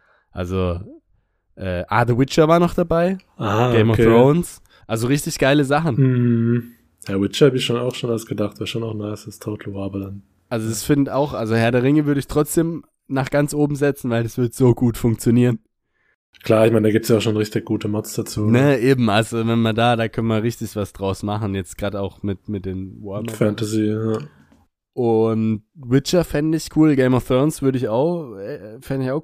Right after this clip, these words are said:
Speaker 1: cool. Aber forty K fänd ich auch interessant.
Speaker 2: Ja.
Speaker 1: Weil ich glaub, das kann auch funktionieren.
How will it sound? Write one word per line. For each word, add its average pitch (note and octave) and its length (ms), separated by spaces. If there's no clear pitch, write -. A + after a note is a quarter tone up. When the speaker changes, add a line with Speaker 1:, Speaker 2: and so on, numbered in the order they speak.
Speaker 1:
cool. G3+ 260
Aber A#2+ 220
forty A#2 320
K C#3 240
fänd C3 240
ich C3 80
auch B2+ 100
interessant. B2 560
Speaker 2:
Ja. A2+ 300
Speaker 1:
Weil G2+ 140
ich - 100
glaub, A#2 160
das - 120
kann A#2 200
auch A#2+ 120
funktionieren. G2+ 680